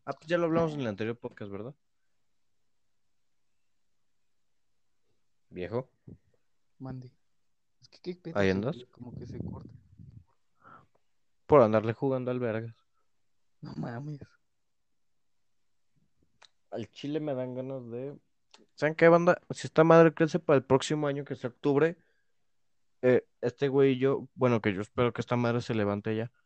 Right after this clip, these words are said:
Speaker 1: o bueno, no se levante, esté más tranqui, eh, nos arreglamos este güey y yo y hacemos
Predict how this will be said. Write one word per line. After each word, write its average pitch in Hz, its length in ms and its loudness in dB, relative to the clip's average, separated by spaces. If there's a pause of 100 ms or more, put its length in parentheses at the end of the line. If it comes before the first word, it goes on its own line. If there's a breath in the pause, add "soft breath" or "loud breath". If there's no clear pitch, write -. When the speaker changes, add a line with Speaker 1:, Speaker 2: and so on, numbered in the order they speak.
(680)
Speaker 1:
o 120 120 -6
bueno, 120 220 -2
no 123 40 -6
se 127 80 -4
levante, 113 320 2
esté 107 220 -2
más 107 260 -4
tranqui, 110 480 -4 (100)
eh, 107 260 -2 (1300)
nos 120 220 -4
arreglamos 113 480 0
este 143 180 -2
güey 139 240 6
y 131 40 2
yo 143 180 6
y 143 160 4
hacemos 120 560 0